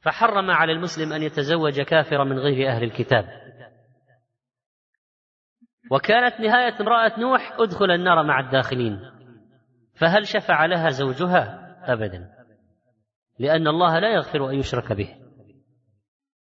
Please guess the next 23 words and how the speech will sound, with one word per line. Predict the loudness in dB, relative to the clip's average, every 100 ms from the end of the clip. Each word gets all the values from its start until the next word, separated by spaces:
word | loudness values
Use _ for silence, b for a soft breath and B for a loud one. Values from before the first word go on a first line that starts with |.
| _ _ _ _ -2
لا | 2 2
يغفر | 0 -2 0 2 2
أن |
يشرك | 0 0 0 2
به | 0 0 -2 -10 -20 -20 -10
سبحانه | -6 -2 0 0 0
وتعالى. | -4 -2 -2 -2 -4 -8 -20 -20 -20 _ _ _ _ _ _ _ _
تعلمنا | 2 2 0 0 2 2
هذه | 0 0
الآيات | 2 2 0 0
درسا | 0 2
عظيما | 4 2 2 0 0
في | 0
الولاء | 0 2 2 0
للمؤمنين | -2 -2 0 2 2 0 -4 -12 -6
والبراء | -4 2 4 4 2
من | -4
الكافرين، | -6 -2 -2 -2 -6 -6 -10 -20 _ _ _ _ _ _ _ _ _ _ -2
أن | 0 0
الولاء | 0 0 2 2 2
لله | -6 0 2 2
ورسوله | 2 0 0 0 0 0
والمؤمنين | 0 0 2 4 4 2 -6